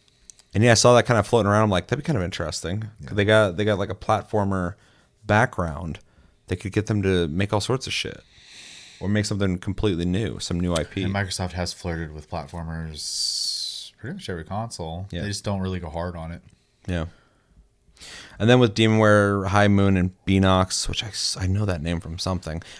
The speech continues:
Speaker 1: I don't know much about them, so I can't really speculate. Um, but, uh, obviously that was part of the package,
Speaker 2: Yeah.
Speaker 1: and, uh, I can't even speculate if they get cut or not, um, just because.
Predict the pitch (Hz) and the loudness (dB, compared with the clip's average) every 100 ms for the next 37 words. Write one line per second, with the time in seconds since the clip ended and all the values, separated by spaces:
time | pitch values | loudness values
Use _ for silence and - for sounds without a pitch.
0 | - 107 123 110 101 107 - 95 92 - | -4 2 4 6 4 4 2 0 0 2
1 | 104 98 95 110 101 90 - 87 90 101 | 0 2 0 -2 -2 -2 -4 -6 -4 0
2 | 101 104 - - 90 82 78 87 80 - | 2 2 0 -6 -4 -4 -4 -4 -6 -6
3 | 92 85 - 92 90 90 85 - 92 71 | -10 -8 -4 -4 -2 -2 -4 -2 -4 -2
4 | 90 85 - 90 92 - - - 78 85 | -2 -2 -2 -4 -2 -8 -10 -16 -8 -4
5 | 85 85 82 85 - 90 78 - 82 - | -2 -2 -4 -4 -4 -2 -2 -4 -6 -6
6 | 87 78 80 76 71 - - 80 73 78 | -6 -6 -6 -10 -10 -12 -6 -4 -4 -8
7 | 76 80 - - 92 80 87 95 - - | -10 -12 -12 -10 -10 -10 -10 -10 -10 -12
8 | - - 80 67 - | -14 -8 -6 -6 -10